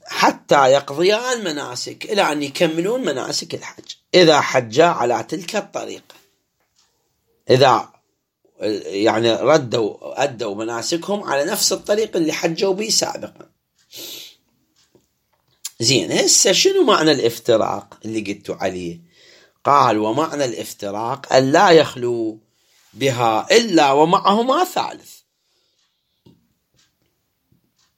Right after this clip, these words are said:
يعني، من يرجعون لبيتهم حتى يحجون سنة اللخ، هاي السنة كلها ما يصير ينفرد وياها بالبيت؟ نعم، ما يصير،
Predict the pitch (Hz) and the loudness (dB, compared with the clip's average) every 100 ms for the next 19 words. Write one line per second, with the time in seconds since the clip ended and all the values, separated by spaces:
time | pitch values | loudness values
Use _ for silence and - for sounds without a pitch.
0 | - 101 120 143 147 156 143 139 151 202 | -4 0 4 4 4 4 4 2 0 0
1 | 202 180 165 202 208 165 156 113 - 139 | 2 0 2 4 2 0 -6 -8 -10 -8
2 | - 151 151 135 151 143 151 139 - 151 | -6 -6 -8 -10 -8 -8 -8 -8 -4 -2
3 | 170 208 - - _ _ _ _ _ 135 | 0 -2 -2 -14 _ _ _ _ _ 2
4 | 156 156 - 165 156 156 233 214 220 214 | 4 4 0 -2 -2 -2 0 2 2 2
5 | 202 214 208 208 170 208 196 208 208 190 | 2 0 0 -2 0 0 0 2 4 4
6 | 196 202 190 208 196 190 - 80 82 - | 4 0 0 0 0 -4 -8 -8 -12 -16
7 | - | -18